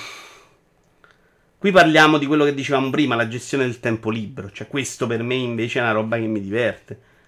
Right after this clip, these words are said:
Una parte del mio lavoro adesso, in una fase in cui altro che odio del lavoro, sono proprio in una fase di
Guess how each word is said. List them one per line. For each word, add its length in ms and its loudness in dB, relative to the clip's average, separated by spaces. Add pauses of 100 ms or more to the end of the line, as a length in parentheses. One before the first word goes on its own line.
(120)
Una 240 4
parte 380 4
del 160 6
mio 160 4
lavoro 380 4
adesso, 500 0
in 140 -2
una 120 0
fase 280 2
in 120 -2
cui 380 -6 (460)
altro 380 0
che 100 0
odio 180 -2
del 140 -4
lavoro, 320 -6
sono 100 -20
proprio 240 -6
in 60 -2
una 80 -6
fase 240 -2
di 420 -10